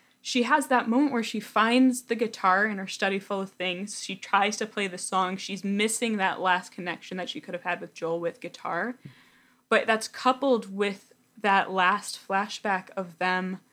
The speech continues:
um, on the porch having that reconciliation conversation. So I see just the, the last interaction or the last, kind of like I said before, it's like, this is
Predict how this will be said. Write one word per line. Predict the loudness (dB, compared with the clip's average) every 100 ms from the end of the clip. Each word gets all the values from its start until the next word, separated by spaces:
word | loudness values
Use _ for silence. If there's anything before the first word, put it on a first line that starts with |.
| _ _ _ _ _ _ _ _ _ 0
um, | 2 0 0
on | -2 -2
the | -4
porch | -2 0 0 -2 -4
having | -4 -2 -4
that | -2 -2 -2 -6
reconciliation | -6 -6 -6 -8 -6 -6 -6 -8 -10 -10
conversation. | -8 -8 -8 -8 -8 -6 -8 -8 -10 _ -20 -20 -8
So | 2
I | 2 2
see | -2 0 0
just | 0 -4 -4 -6 -4
the, | -4
the | -2 -6
last | 0 2 4 4 0 -8
interaction | -6 -4 -2 -2 -2 -6 -6
or | -4
the | -4
last, | 2 4 4 0 -10 -12 -16 -20 -20 _ _ _ _ _ _ _ _ _ _ _ _ _ _ _ _ -6
kind | 2 2
of | 4
like | 2 0
I |
said | 0 -2
before, | -2 0 0
it's | 2
like, | 0
this | -2 0
is | -2